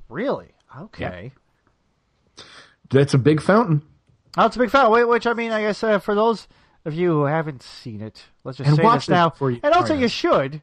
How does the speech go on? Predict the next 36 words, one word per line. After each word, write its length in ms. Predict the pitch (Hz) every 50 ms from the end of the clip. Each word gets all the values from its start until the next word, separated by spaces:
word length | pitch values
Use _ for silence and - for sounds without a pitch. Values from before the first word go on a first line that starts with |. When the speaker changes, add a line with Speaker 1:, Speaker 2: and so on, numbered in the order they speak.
| _ -
Speaker 1:
You 120 | 202 233
ought 160 | 247 269 285 262
to, 40 | 226
Speaker 2:
Yeah. 60 | 214 208
Speaker 1:
you 120 | 214 233
ought 80 | 240 226
to 100 | 185 160
see 140 | - 262
the 100 | 247 196
darn 180 | 143 139 135 127
thing. 140 | - 139 139
It's 100 | 147 -
on 120 | 180 175 185
the 80 | 185
Netflix. 560 | 165 147 139 - - 143 160 185 - - -
It's 120 | 151 131 -
on 160 | 156 151 151
the 80 | 151 139
D 140 | 131 139
V 100 | 131 127 123
D. 200 | 120 117 123 123 _ _ _ _ _
It 100 | - 170
turns 240 | - - 269 285 208
out 200 | 247 247 247 196
in 60 | 190
the 60 | 214 233
end 180 | 220 185 165
that, 180 | 143 165 151 -
yeah, 200 | 196 196 147 123
she 200 | - - 196 180
had 220 | 175 185 185 160
actually 500 | 170 165 170 156 - - 175 165 160 135 _ _ _ _ _ _ _ _ _ _ _ _ _ _ _ _ _ _ _ _ _ _ _ _ _
murdered 240 | - 160 214 254 254
her 80 | 196 175
husband 380 | 196 220 180 147 151 139 123 _ _ _ _ _ _ _ _ _ _ _ _ _ _ -
in 400 | - 175 175 175 175 165 156 147